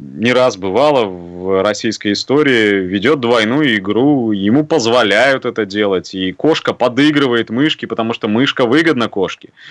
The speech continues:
потому что лучше пусть будет такая мышка, чем какая-нибудь бешеная загнанная крыса, которая, э, однажды вцепится, э, кошке в хвост и отгрызет его.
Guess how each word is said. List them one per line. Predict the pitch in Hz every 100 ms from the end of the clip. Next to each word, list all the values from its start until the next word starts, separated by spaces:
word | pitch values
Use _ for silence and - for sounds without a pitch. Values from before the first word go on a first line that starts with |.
| - -
потому | - 107
что | 113 107 101
лучше | 117 131 120
пусть | 131
будет | 117 123 117
такая | 120 139 123
мышка, | 113 160 165 113
чем | 131 120
какая-нибудь | 107 123 117 101
бешеная | 90 110 123 120 104 98
загнанная | 101 113 104 104 104
крыса, | - 127 139 113
которая, | 98 107 101 90 - - - -
э, | 95
однажды | 92 95 107 110 104
вцепится, | - 117 113 104 104
э, | 95 90 87 90
кошке | 113 113 -
в | -
хвост | 110 123 -
и | 104
отгрызет | 92 110 117 123 120
его. | - 80